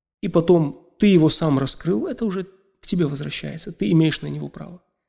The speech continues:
Однако, если тебе открыли какой-то секрет, в котором нету запретного, имеется в виду, кто-то заработал большую сумму денег, например, заработал большую сумму денег на халяле, и он говорит своему другу мусульманину или сестре мусульманке:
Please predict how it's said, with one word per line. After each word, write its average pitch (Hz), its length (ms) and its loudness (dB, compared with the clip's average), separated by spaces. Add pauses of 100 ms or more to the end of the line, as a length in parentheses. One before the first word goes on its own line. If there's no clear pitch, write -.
(260)
Однако, 175 380 4
если 151 200 -2
тебе 170 320 4
открыли 165 400 2
какой-то 151 400 -2
секрет, 156 500 -8 (640)
в - 20 -20
котором 147 340 -10
нету 156 200 -8
запретного, 151 520 -8
имеется 143 340 -12
в 165 40 -16
виду, 165 220 -18 (580)
кто-то 170 240 -6
заработал 147 640 -2 (380)
большую 147 320 -6
сумму 147 300 -8
денег, 139 300 -12
например, - 380 -20 (680)
заработал 143 500 -12
большую 147 360 -8
сумму 139 280 -10
денег 156 400 -6 (100)
на 143 220 -14
халяле, 160 540 -6 (640)
и 208 60 -2
он 208 160 0
говорит 160 280 2
своему 147 420 -6
другу 151 420 -4
мусульманину 151 640 -6
или 165 100 -10
сестре - 400 -8
мусульманке: 165 640 -8